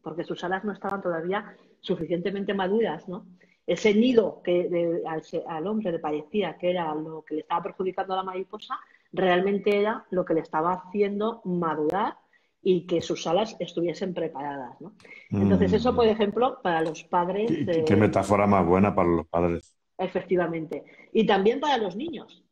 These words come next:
Speaker 1: porque por eso digo que es, eh, una lectura que cada
Speaker 2: Sí,
Speaker 1: uno
Speaker 2: sí.
Speaker 1: desde su
Speaker 2: Porque puede ser que
Speaker 1: perspectiva
Speaker 2: estés en segundo y como yo he oído algunos, eh, yo, mis hijos ya son mayores, pero a veces, "Es que mi nene aún no anda".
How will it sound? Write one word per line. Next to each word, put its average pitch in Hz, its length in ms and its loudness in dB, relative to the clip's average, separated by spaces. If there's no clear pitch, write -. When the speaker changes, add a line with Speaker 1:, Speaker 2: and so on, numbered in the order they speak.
Speaker 1:
porque 185 360 0
por 190 100 -2
eso 233 120 0
digo 277 220 -2
que 247 140 0
es, - 200 -10
eh, 196 220 -4
una 202 160 -4
lectura 220 420 -2
que 190 260 -4
cada 190 260 0
Speaker 2:
Sí, 135 220 4
Speaker 1:
uno 233 100 4
Speaker 2:
sí. 208 180 6
Speaker 1:
desde 185 180 -2
su 208 100 0
Speaker 2:
Porque 104 180 4
puede 131 180 6
ser 147 180 6
que 123 60 6
Speaker 1:
perspectiva 120 200 2
Speaker 2:
estés 127 80 2
en 139 120 6
segundo 165 840 6
y 123 460 8
como 117 220 6
yo 123 120 10
he 135 80 8
oído 139 120 6
algunos, 127 420 6
eh, 127 480 4
yo, 107 140 2
mis 110 200 6
hijos 123 120 4
ya 127 100 8
son 117 120 6
mayores, 117 340 6
pero 101 140 4
a 107 40 8
veces, 113 220 4
"Es - 60 -20
que 156 100 4
mi 151 100 6
nene 160 180 6
aún 175 200 6
no 151 120 6
anda". 143 420 4